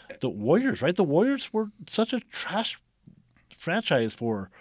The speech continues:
I started watching in the nineties. Gosh, un-, until they got Steph Curry from, you know, like, twenty years until they got Steph Curry, just a trash franchise.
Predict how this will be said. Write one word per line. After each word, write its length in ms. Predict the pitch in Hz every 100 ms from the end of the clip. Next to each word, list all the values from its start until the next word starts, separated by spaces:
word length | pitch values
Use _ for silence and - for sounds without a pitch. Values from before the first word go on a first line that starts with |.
| - _ _
I 100 | -
started 180 | 131 175
watching 260 | 147 139 135
in 60 |
the 80 | 120
nineties. 540 | 95 104 151 208 - - _ _ _ _ _ _ _ _ _
Gosh, 340 | - 110 - -
un-, 200 | 113 104 -
until 280 | 117 -
they 160 | 151 156
got 360 | 131 113 135 110
Steph 260 | - 131
Curry 300 | - 143 104
from, 360 | 95 98 92 95
you 80 | 98
know, 160 | 90
like, 260 | 98 104 98 90 82
twenty 280 | - 139 160
years 420 | 135 139 107 92
until 180 | 95 120
they 80 |
got 180 | 117 104 -
Steph 240 | - - -
Curry, 220 | 151 123
just 300 | 110 151 - _ -
a 60 | 120
trash 380 | - 123 117 -
franchise. 560 | 98 110 104 80 87